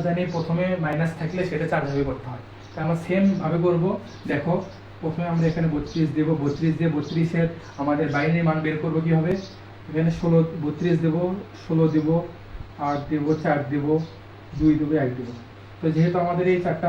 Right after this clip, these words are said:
মান লাগতেছে না, এখানে, আহ, বত্রিশ আছেই, তো সুতরাং এখানে মান হবে হচ্ছে ওয়ান জিরো জিরো জিরো জিরো জিরো। তো সুতরাং এখানে বাইনারি মান হবে এক দুই জিরো জিরো জিরো জিরো জিরো।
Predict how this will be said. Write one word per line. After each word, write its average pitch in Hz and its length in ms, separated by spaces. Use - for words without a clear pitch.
মান 170 160
লাগতেছে 156 360
না, 160 100
এখানে, 160 260
আহ, - 840
বত্রিশ 160 380
আছেই, 170 260
তো - 140
সুতরাং 170 280
এখানে 165 280
মান 160 160
হবে 165 220
হচ্ছে 165 240
ওয়ান 151 300
জিরো 147 260
জিরো 139 280
জিরো 143 260
জিরো 143 240
জিরো। 127 180
তো - 120
সুতরাং 160 280
এখানে 170 220
বাইনারি 151 300
মান 156 140
হবে 165 140
এক 151 80
দুই 147 220
জিরো 143 240
জিরো 139 260
জিরো 143 260
জিরো 139 220
জিরো। 127 180